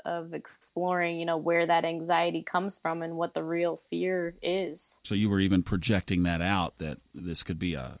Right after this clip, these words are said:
Speaker 2: a bad outcome.
Speaker 1: Absolutely.
Speaker 2: Did you feel
Speaker 1: It's
Speaker 2: like you didn't fit in?
Speaker 1: Uh, at times. I would say definitely in high school, I felt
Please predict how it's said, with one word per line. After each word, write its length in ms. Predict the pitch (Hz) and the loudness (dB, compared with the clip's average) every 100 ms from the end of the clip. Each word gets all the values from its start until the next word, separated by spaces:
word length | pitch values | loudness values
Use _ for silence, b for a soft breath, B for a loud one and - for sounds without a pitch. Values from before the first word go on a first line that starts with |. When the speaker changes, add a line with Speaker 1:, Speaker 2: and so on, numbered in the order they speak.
| _ | _
Speaker 2:
a 60 | 76 | -10
bad 320 | 73 90 78 | -2 0 0
outcome. 600 | 80 101 - - - - _ _ _ _ _ | 0 -2 -4 -10 -10 -14 _ _ _ _ _
Speaker 1:
Absolutely. 1000 | 180 185 - 175 175 180 - 156 170 170 _ | -12 -10 -8 -4 -2 -2 -4 -6 -8 -10 _
Speaker 2:
Did 140 | 139 135 | 0 0
you 80 | |
feel 240 | - 185 180 | 0 4 6
Speaker 1:
It's 20 | |
Speaker 2:
like 180 | 160 151 | 6 8
you 80 | 139 | 8
didn't 260 | 135 131 - | 10 10 8
fit 220 | 143 123 | 6 8
in? 300 | 127 65 - - _ _ _ _ _ _ _ _ _ _ _ _ - B B _ B B B B B B B B _ | 8 6 0 -10 _ _ _ _ _ _ _ _ _ _ _ _ -20 B B _ B B B B B B B B _
Speaker 1:
Uh, 600 | 302 339 339 339 339 339 330 B B B B _ _ _ _ - | 0 4 6 8 8 6 2 B B B B _ _ _ _ 0
at 200 | 269 - | 0 0
times. 580 | - 247 220 170 170 - | 0 2 2 0 -2 0
I 100 | 226 | 0
would 120 | 233 | 2
say 160 | 277 | 0
definitely 400 | 220 226 254 262 | 2 2 2 -2
in 80 | 220 | -2
high 180 | 196 196 | 0 0
school, 360 | 185 - 190 180 | 0 0 4 6
I 140 | 165 | 4
felt 480 | - - 170 165 - | 4 4 4 4 0